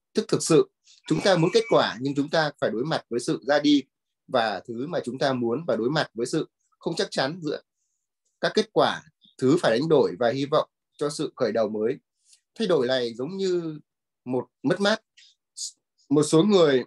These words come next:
đối phó với sự không chắc chắn khá tốt, những người khác thì không. Một số phục hồi tự sự căng thẳng, tâm lý về thay đổi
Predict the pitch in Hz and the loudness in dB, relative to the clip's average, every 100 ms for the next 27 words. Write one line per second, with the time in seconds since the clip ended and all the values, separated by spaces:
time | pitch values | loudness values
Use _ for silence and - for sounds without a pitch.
0 | - 156 156 143 170 202 196 - _ _ | -2 -2 2 0 0 -4 -6 -8 _ _
1 | _ _ - 180 220 - 131 160 214 _ | _ _ -14 -10 -8 -2 -2 -2 -10 _
2 | 151 - 226 247 _ 123 131 180 135 - | -8 0 -2 -2 _ -10 -6 0 0 0
3 | 320 - 123 - 143 127 _ - _ - | -6 -4 -4 0 0 -2 _ -20 _ 0
4 | 135 - 135 156 175 135 131 107 - _ | 0 4 4 4 0 4 4 2 -8 _
5 | _ _ 147 - 113 110 147 170 170 165 | _ _ -6 -4 -8 -4 -2 -2 -2 -2
6 | 113 - _ _ _ 160 147 135 185 135 | -2 -6 _ _ _ 2 4 4 4 2
7 | 151 151 123 90 | 2 2 2 0